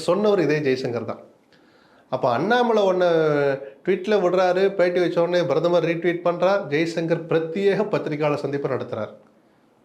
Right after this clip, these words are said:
பக்கா அரசியல், ஒரு துளி கூட பிரயோஜனப்படாது. இதை என்கரேஜ் பண்ணவும் கூடாது. உங்க நோக்கம் நல்லதா இருந்தா ஒட்டுமொத்த தமிழ்நாடு, ஒட்டுமொத்த இந்தியா உங்க முன்னாடி நிக்கும். ஆனா உங்களுடைய நோக்கம் கச்சத்தீவை மீட்பது அல்ல. யார் மேலேயாவது, குறிப்பா திமுக மேல பழி போட்டுட்டு அதை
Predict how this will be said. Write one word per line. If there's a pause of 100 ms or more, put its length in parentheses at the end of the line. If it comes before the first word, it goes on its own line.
(120)
பக்கா
அரசியல், (480)
ஒரு
துளி
கூட
பிரயோஜனப்படாது. (100)
இதை
என்கரேஜ்
பண்ணவும்
கூடாது. (400)
உங்க (120)
நோக்கம்
நல்லதா
இருந்தா
ஒட்டுமொத்த
தமிழ்நாடு,
ஒட்டுமொத்த
இந்தியா
உங்க
முன்னாடி
நிக்கும். (560)
ஆனா
உங்களுடைய
நோக்கம்
கச்சத்தீவை
மீட்பது
அல்ல. (640)
யார்
மேலேயாவது,
குறிப்பா
திமுக
மேல
பழி
போட்டுட்டு (1040)
அதை